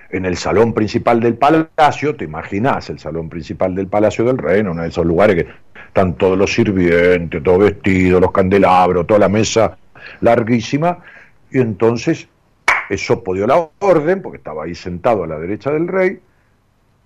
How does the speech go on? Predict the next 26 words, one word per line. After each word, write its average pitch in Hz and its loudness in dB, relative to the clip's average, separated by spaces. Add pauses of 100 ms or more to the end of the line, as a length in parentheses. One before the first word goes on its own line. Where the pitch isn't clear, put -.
(400)
y 220 -6
trajeron 117 -2
toda 113 2
la 92 0 (140)
comida, 80 -6
la 101 2
bandeja 110 0
de 95 0
comida. 80 -8
¿Y 156 2
la 151 4
comida 180 -2
qué 95 0
era? 73 -4 (1400)
Lengua 95 2
asada, 135 0
lengua 90 -2
en 85 -4
escabeche, 120 -2
lengua 82 -2
hervida, 110 0
lengua 151 2
hasta 101 -2
de 95 0
postre 78 -4
había. 73 -10